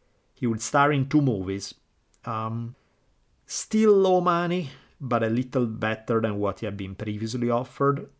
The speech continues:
and he would be the star of both movies. So with no doors opening in Hollywood,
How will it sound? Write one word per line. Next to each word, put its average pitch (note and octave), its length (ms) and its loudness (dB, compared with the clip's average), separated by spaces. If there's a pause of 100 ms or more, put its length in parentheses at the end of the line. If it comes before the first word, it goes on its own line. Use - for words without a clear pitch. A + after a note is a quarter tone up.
(140)
and G2+ 380 -8
he - 160 -6
would G#2 260 -4
be F#2 340 -4
the G2+ 160 -6
star E2+ 560 -6 (120)
of - 180 -12
both - 280 -12
movies. G#2+ 540 -18 (1600)
So D3 180 2
with C3 140 4
no D#3 260 4
doors D3 460 4
opening C#3+ 380 2
in A#2+ 100 0
Hollywood, G#2 600 0